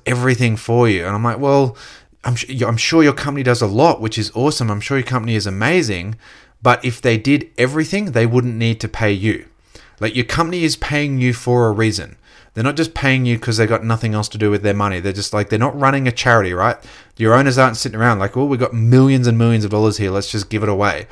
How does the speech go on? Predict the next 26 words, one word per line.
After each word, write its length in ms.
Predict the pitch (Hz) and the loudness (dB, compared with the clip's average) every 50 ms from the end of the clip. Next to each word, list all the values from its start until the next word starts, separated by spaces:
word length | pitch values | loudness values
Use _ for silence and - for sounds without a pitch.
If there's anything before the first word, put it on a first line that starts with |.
| - - - - - - - _ _ | -20 -20 -20 -20 -20 -20 -20 _ _
They 160 | - 107 127 156 | 2 2 4 4
are 80 | 202 | 4
paying 400 | - - - 151 156 151 151 143 | 2 0 -2 -2 0 0 0 0
you 140 | 135 131 127 | 0 -2 -2
for 180 | 120 - 131 123 | -2 0 0 0
a 60 | 117 | 0
specific 500 | - - - 113 - 123 113 117 113 110 | -2 -4 -6 -4 -4 -2 -4 -4 -4 -2
reason. 320 | 104 107 104 95 95 87 | 0 0 0 0 -2 -6
Now, 120 | 87 87 92 | -6 -4 0
they're 120 | 107 117 | 2 2
gonna 200 | 120 127 139 143 | 2 2 0 -2
create 480 | 135 - - - 135 127 127 127 - - - - - - - _ _ _ | -4 -4 -2 0 2 4 4 4 2 0 -6 -20 -20 -20 -20 _ _ _
products, 420 | - - 156 151 147 151 143 - | -2 2 4 4 4 4 2 0
systems, 540 | - - - 165 160 - - 160 147 139 - | -2 -2 0 0 0 0 0 -2 -2 -4 -6
tools, 400 | - - 135 135 131 135 131 - - | -6 -2 0 0 2 0 0 -2 0
everything 560 | 123 123 120 127 123 - 131 123 120 123 120 - - - - _ | 0 0 0 0 -2 0 0 0 0 -2 -4 -6 -12 -20 -20 _
for 260 | - - 127 120 110 | -6 -2 0 0 0
the 120 | 107 104 | 0 -2
masses. 720 | 101 107 120 131 160 165 - 190 202 233 220 - - - - - - - - - - - - | 0 2 2 2 2 2 2 0 0 0 -2 -4 -6 -8 -10 -16 -20 -20 -20 -20 -20 -10 -4
You 160 | 113 120 123 | -2 0 2
need 200 | 127 123 120 117 | 2 2 0 0
to 140 | - 120 110 | 0 2 2
identify 800 | 101 101 101 101 - - 127 143 151 151 - - - 123 120 117 | 2 2 0 -2 -2 -2 0 2 0 0 -2 0 2 4 4 4
what 340 | 107 107 107 - - - | 4 2 0 -2 -2 -4
people 420 | - - 131 139 139 - 143 139 127 | -6 -2 -2 -2 -2 0 0 0 0
need 460 | 123 117 120 123 127 123 120 120 113 | 0 0 2 2 2 2 0 -2 -4